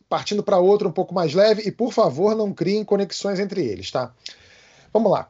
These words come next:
Quase nove meses de pandemia, a maior parte desse tempo trancado em casa. Quem é que ainda se importa com detalhes do tipo joias, maquiagem, ahn, perfume, calça?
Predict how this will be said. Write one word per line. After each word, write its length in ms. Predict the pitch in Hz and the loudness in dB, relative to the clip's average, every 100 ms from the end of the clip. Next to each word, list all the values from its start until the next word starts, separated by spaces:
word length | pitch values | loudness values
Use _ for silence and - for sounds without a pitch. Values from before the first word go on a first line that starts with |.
| - | 0
Quase 460 | 233 254 247 240 | 2 4 2 2
nove 420 | 196 196 254 220 | 2 4 4 4
meses 280 | 185 202 165 | 2 2 0
de 100 | 165 | -2
pandemia, 680 | - 175 147 135 160 185 190 | -2 -2 0 -2 0 2 2
a 120 | 170 | 2
maior 240 | 170 170 160 | 2 2 0
parte 320 | 175 160 - | -2 -2 -6
desse 160 | 160 | -8
tempo 220 | - 190 - | -6 -8 -4
trancado 460 | 202 185 185 180 | -2 0 2 2
em 80 | 170 | 0
casa. 320 | 139 120 117 | -2 -4 -4
Quem 140 | 135 339 | -6 -6
é 60 | |
que 80 | 269 | -2
ainda 200 | 269 254 | 0 0
se 140 | 240 214 | 0 -2
importa 760 | 160 170 190 196 - 208 214 _ | 0 4 4 4 0 0 0 _
com 260 | 208 233 | -6 -4
detalhes 640 | 233 269 - 277 285 220 165 | 0 0 2 4 4 2 0
do 100 | 185 | -2
tipo 960 | - 208 160 196 185 175 170 156 147 - _ _ _ _ _ _ _ - | -2 -6 -2 0 2 4 4 2 -2 -10 _ _ _ _ _ _ _ -4
joias, 800 | 135 123 220 226 131 98 - - | -2 2 4 4 2 -4 -12 -12
maquiagem, 920 | 151 135 - 135 196 196 123 123 92 95 _ _ _ _ _ _ | -10 -8 -2 0 2 2 0 -6 -10 -18 _ _ _ _ _ _
ahn, 580 | - 110 104 101 104 98 - - _ | -10 -8 -8 -10 -10 -12 -16 -20 _
perfume, 920 | - 135 - - 214 240 185 139 107 - _ _ _ _ - _ _ _ _ - | -2 -2 0 4 8 8 6 2 -4 -12 _ _ _ _ -20 _ _ _ _ -2
calça? 640 | 196 220 220 - 90 | 2 4 2 0 -8